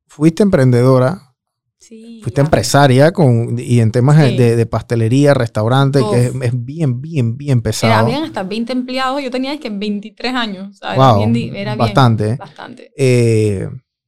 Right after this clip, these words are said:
Speaker 1: el episodio, ah, el episodio anterior en-, entrevistamos a Idemi de Planticería.
Speaker 2: Ajá.
Speaker 1: Y ella, y la vez pasada entrevistamos a,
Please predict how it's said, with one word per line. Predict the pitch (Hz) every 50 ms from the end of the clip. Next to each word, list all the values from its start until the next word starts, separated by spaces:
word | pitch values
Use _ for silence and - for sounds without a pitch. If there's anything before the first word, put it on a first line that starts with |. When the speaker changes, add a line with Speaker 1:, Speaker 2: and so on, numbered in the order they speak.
| _
Speaker 1:
el | - 123 127
episodio, | 123 - 123 117 - 131 131 -
ah, | 131 131 -
el | - 127 123
episodio | 120 - 127 120 135 131 139
anterior | 147 151 147 127 113 117 120 127 131 139 143 143 -
en-, | 147 139 127 - -
entrevistamos | - 117 110 - 113 110 110 110 - 127 123 135 143 139 127
a | 117 113
Idemi | 110 117 123 123 127 135 139
de | 131 117
Planticería. | - 110 110 107 - 110 107 - 107 113 135 139 123 113 113 - -
Speaker 2:
Ajá. | - - 214 208 196 220 285 - - 135
Speaker 1:
Y | 131 123 127
ella, | 120 120 123 127 131 127 131 - -
y | 127 120 117 113 117 117
la | 117 113 107
vez | 113 113
pasada | - 127 120 - 131 127
entrevistamos | 127 127 147 131 117 - - 120 127 135 135 139 139
a, | 120 110